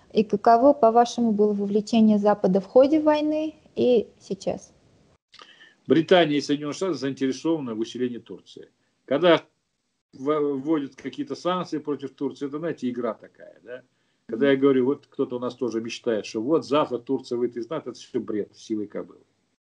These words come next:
Speaker 2: Никогда не выйдут. За это время ни одна база из десятков баз, которые, э, натовских и американских непосредственно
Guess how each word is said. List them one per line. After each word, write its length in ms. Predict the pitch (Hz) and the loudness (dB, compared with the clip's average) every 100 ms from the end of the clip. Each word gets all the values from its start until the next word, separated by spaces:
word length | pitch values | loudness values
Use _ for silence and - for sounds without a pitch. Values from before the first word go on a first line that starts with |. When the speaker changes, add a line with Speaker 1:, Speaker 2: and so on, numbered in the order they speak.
| - | -18
Speaker 2:
Никогда 360 | 113 143 170 | -6 2 4
не 120 | 160 135 | 4 2
выйдут. 320 | 123 - - _ _ _ _ - | 0 -2 -8 _ _ _ _ -4
За 120 | 139 | -4
это 160 | 135 | 0
время 240 | 147 160 139 | 2 2 2
ни 80 | 135 | 0
одна 240 | 131 135 | 2 -2
база 300 | 127 120 110 | 0 0 -2
из 80 | 104 | -6
десятков 480 | 110 120 - 110 110 | -6 -6 -4 -6 -4
баз, 180 | 104 - | -6 -8
которые, 440 | 98 - 107 98 - _ | -10 -6 -4 -4 -10 _
э, 100 | 107 | -8
натовских 480 | 104 117 107 - 101 | -4 -4 -6 -10 -6
и 60 | 113 | -4
американских 600 | 107 110 107 104 - 101 | -2 -2 -4 -8 -6 -8
непосредственно 600 | 101 101 107 104 104 | -4 -4 -4 -4 -6